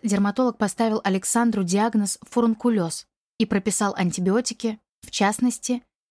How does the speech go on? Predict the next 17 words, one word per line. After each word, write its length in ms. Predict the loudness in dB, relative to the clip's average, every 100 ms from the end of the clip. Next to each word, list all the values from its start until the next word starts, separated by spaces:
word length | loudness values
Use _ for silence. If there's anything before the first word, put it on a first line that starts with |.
| _
цефтриаксон, 840 | -2 -2 2 2 2 0 -2 -4 -6 _ _ -20 _
которые 440 | -2 0 2 0 2
дали 340 | 0 0 -2 -4
слабый 560 | -2 0 2 0 -6
и 80 | -6
кратковременный 800 | -2 -2 0 0 2 2 0 0
эффект. 520 | -4 -4 -6 -10 _ _ -20 -20 -10 0
Затем 360 | 0 2 0
Александру 600 | 2 0 2 2 2 0 0
назначили 560 | 0 2 0 0 -2 -2
курс 420 | 0 -2 -2 -8 -14 -4
внутривенного 1000 | 2 2 2 0 2 2 2 2 0 -2
лазерного 640 | 0 0 2 0 0 0 -2
облучения, 800 | -2 -2 -2 0 0 -2 -6 -12 _ -10 -2
процедуру 560 | 0 0 0 2 0 0
очищения 680 | -4 -4 0 2 2 0
крови 460 | 0 0 2 -2